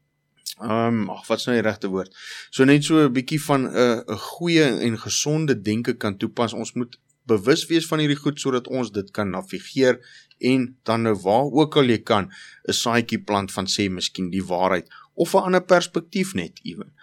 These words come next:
sal kan regwerk. Ons, eh, ons moet maar probeer, want die wêreld kan nie net so uitmekaar uitval en almal staan en kyk hoe hy brand nie. Dit help ook nie regtig te veel daaromtrent nie. Maar nou ja,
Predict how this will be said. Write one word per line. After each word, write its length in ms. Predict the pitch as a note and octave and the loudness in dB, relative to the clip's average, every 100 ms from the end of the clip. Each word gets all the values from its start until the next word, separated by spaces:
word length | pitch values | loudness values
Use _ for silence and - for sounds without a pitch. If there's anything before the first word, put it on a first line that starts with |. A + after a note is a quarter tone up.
| _ _ | _ _
sal 440 | - G#2+ G2+ F2 _ _ | 0 2 2 -2 _ _
kan 300 | B2 A2+ E2+ - | 0 2 0 -8
regwerk. 1120 | F#2 G#2 G2 - G#2 F2 F#2+ F2 - _ - _ | -2 0 0 -6 -16 -6 -4 -4 -6 _ -20 _
Ons, 320 | - G#2 - | -8 -4 0
eh, 200 | A2+ G#2+ - - _ | 2 2 -2 -18 _
ons 160 | - A#2+ | 0 4
moet 180 | D3+ D3 | 4 4
maar 180 | C#3+ - | 2 0
probeer, 500 | A2+ G2 F#2+ F2 F#2+ | -2 0 -2 -2 -6
want 220 | G2 F#2+ | -6 -4
die 120 | G#2+ | -4
wêreld 380 | G2 G#2 C3+ C3 | 2 2 4 0
kan 160 | - C#3+ | 0 0
nie 120 | D3 | 2
net 200 | B2 G#2 | 2 -2
so 120 | - | -2
uitmekaar 420 | G#2+ G2 F#2+ G#2 G2+ | -4 -4 -4 0 0
uitval 420 | F#2+ - G2+ F#2+ - - - | 0 0 0 0 -20 -20 -8
en 140 | G2 | -4
almal 280 | - G#2+ G#2+ | -4 -2 -2
staan 300 | - G2+ F#2 | -2 -2 -2
en 120 | F#2 | -4
kyk 260 | - F#2+ F#2+ | -2 -2 -2
hoe 120 | F#2 | -4
hy 120 | F2+ | -4
brand 380 | E2+ G2 F#2 - | -2 -2 -2 -8
nie. 140 | - | -12
Dit 220 | - G2+ _ | -6 -6 _
help 280 | G2+ A2+ A#2+ | -2 -2 -4
ook 220 | - A#2+ | -6 -4
nie 180 | C#3+ B2 | 0 0
regtig 500 | F#2 F2 F2+ F2+ - _ - - _ | 0 -2 -2 -2 -6 _ -20 -20 _
te 140 | - G#2+ | 0 0
veel 540 | - A2 G#2+ F#2 - _ | 0 2 2 0 -6 _
daaromtrent 880 | G2+ G2+ A2+ G#2 F#2+ F#2+ F#2 D#2+ - | -2 2 2 0 -6 -8 -12 -12 -16
nie. 160 | - - _ - - - - - | -18 -18 _ -14 -14 -12 -18 -8
Maar 300 | B2 D#3+ D#3 | 4 6 6
nou 160 | F3 D#3 | 6 6
ja, 360 | C3+ D#3+ A#2+ | 6 6 4